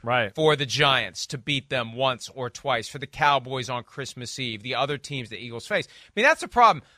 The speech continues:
Speaker 2: The better you get, the bigger the target is.
Speaker 1: Exactly.
Speaker 2: In that preseason, you know, you come into the year, it's the Rams that everybody wants to beat.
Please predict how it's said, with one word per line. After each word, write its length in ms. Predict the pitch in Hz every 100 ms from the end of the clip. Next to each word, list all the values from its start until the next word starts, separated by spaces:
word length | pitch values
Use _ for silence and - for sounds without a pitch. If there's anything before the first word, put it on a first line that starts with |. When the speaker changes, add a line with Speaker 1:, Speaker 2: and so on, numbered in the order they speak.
| _ 147
Speaker 2:
The 100 | 156
better 440 | 131 220 269 247
you 240 | 185 160 131
get, 460 | 117 220 180 -
the 100 | 143
bigger 400 | - 175 202 175
the 140 | 147 139
target 480 | - 196 226 170
is. 260 | 135 110 135
Speaker 1:
Exactly. 560 | 135 - 139 139 113 98
Speaker 2:
In 60 |
that 20 | -
preseason, 520 | - 196 151 127 123 _ _
you 80 | 175
know, 60 | 202
you 120 | 196
come 180 | 247 262
into 100 | 214
the 60 |
year, 220 | 208 233 202
it's 200 | - -
the 100 | 165
Rams 720 | 143 190 196 151 110 101 - _ _
that 80 | 143
everybody 320 | 156 151 151
wants 300 | 143 139 127
to 80 | 131
beat. 280 | 143 127